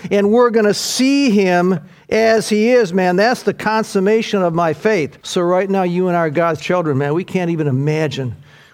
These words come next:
what it's gonna be like in heaven. Salvation means a few things to me. First of all, to achieve salvation for me, it costs God. I don't know if this gets to you, but I cost God.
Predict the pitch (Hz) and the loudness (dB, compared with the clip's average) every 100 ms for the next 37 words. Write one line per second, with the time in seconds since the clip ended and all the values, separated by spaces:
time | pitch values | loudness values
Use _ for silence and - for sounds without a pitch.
0 | - 151 147 165 147 147 147 151 151 127 | -8 -6 -4 -4 -2 0 0 -2 -2 -2
1 | 139 131 113 101 - _ _ _ _ _ | -2 -2 -4 -8 -16 _ _ _ _ _
2 | _ _ _ _ _ _ _ _ - - | _ _ _ _ _ _ _ _ -14 -4
3 | 156 147 165 - 151 139 - - - 156 | -2 0 -2 -2 -2 -2 -6 -14 -10 -4
4 | 160 147 147 - 160 156 160 156 143 123 | -2 -2 -6 -4 -4 -2 -4 -4 -4 -4
5 | - 160 151 143 135 135 107 98 - _ | -4 -6 -6 -4 -2 -2 -2 -6 -14 _
6 | _ _ _ _ _ _ _ _ _ _ | _ _ _ _ _ _ _ _ _ _
7 | _ _ _ _ _ _ _ _ - - | _ _ _ _ _ _ _ _ -10 -4
8 | 165 156 - 208 214 - 180 156 139 165 | -2 -2 -4 -2 -4 -4 -2 -2 0 -2
9 | 165 - 139 135 139 135 147 123 - 143 | -2 -4 -6 -6 -4 -2 -2 -4 -6 -10
10 | - 143 131 131 - 135 - - - _ | -8 -6 -4 -6 -10 -10 -10 -14 -20 _
11 | _ _ _ _ _ _ _ _ _ - | _ _ _ _ _ _ _ _ _ -8
12 | 156 175 165 147 123 - 139 147 - 135 | -4 -2 -4 -4 -8 -4 -6 -6 -8 -8
13 | 131 139 147 160 151 156 147 147 - 143 | -6 -8 -6 -8 -6 -4 -2 -4 -6 -6
14 | 143 113 | -6 -8